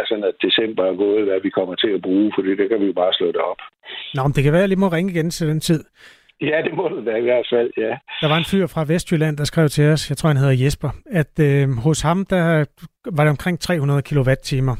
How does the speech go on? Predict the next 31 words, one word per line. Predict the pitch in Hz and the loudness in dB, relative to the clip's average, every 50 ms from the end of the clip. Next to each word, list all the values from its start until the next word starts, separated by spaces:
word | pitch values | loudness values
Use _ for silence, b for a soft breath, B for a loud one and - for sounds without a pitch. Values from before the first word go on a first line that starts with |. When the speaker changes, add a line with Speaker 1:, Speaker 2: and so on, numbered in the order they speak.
| - - - | -8 -12 -6
Speaker 2:
han | 139 139 139 123 | -4 -4 -4 -4
skulle | - - 139 117 | -6 -10 -8 -4
bruge | 139 127 131 139 147 | -2 0 0 2 2
Speaker 1:
Ja. | - 110 | 2 2
Speaker 2:
i | 139 | 2
løbet | 147 135 135 131 | 0 0 -2 -4
af | 123 123 | -4 -4
en, | 120 123 123 | -4 -6 -6
øh, | 127 123 127 120 120 113 - _ _ | -6 -4 -4 -4 -6 -6 -10 _ _
lyssæson. | 143 135 123 151 156 - - - - _ - 139 127 - - 123 123 123 B B B B B B B B B B B | -4 0 2 2 2 2 -4 -10 -14 _ -4 -4 -2 0 2 2 2 0 B B B B B B B B B B B
Og | 143 | -6
sådan | 151 | -6
en | 151 | -4
Speaker 1:
Ja. | - | -2
Speaker 2:
kilowatt-time, | 160 151 151 151 170 185 - - 175 160 160 170 160 | 0 0 2 2 0 -2 -4 -6 -6 -4 -4 -2 -4
den | 156 143 | -4 -2
koster | - 151 156 151 - 160 | 0 0 0 0 0 0
jo | 151 139 135 | 0 2 2
alt | 131 143 143 | 0 0 0
efter, | 139 139 - - 139 127 | -2 -2 -2 -2 -4 -4
hvornår | 117 117 127 123 127 135 147 143 127 - | -2 0 0 2 4 4 2 2 0 -2
på | 131 | -4
dagen | - - 151 156 147 135 127 123 127 | -4 -2 0 0 0 0 0 -2 -2
og | 127 117 | -2 -2
sådan | 120 139 | 0 0
noget, | 135 135 135 135 131 - - - | 2 4 4 4 2 0 -2 -6
et | 143 | -8
sted | - - 147 143 | -4 -2 0 0
mellem | 147 143 131 123 117 | 2 2 0 0 -4
to | - - 170 170 156 139 | -2 0 0 0 0 -2
og | 139 123 117 113 | -6 -6 -6 -6